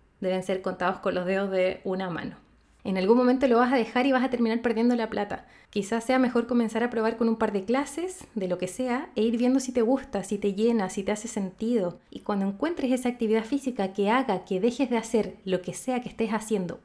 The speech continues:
por ir a practicarla, ahí recién págate las veinte clases o el año completo.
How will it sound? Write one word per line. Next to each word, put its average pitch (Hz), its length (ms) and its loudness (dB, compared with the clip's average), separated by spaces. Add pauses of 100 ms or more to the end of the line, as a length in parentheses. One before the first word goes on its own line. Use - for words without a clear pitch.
por 165 200 -2
ir 247 160 -2
a 214 100 -4
practicarla, 233 840 -4 (240)
ahí 208 320 2
recién 262 680 0 (200)
págate 226 340 0
las 196 140 -2
veinte 190 260 -4
clases 269 420 -4
o 247 60 -2
el 214 80 0
año 196 200 -2
completo. - 460 -8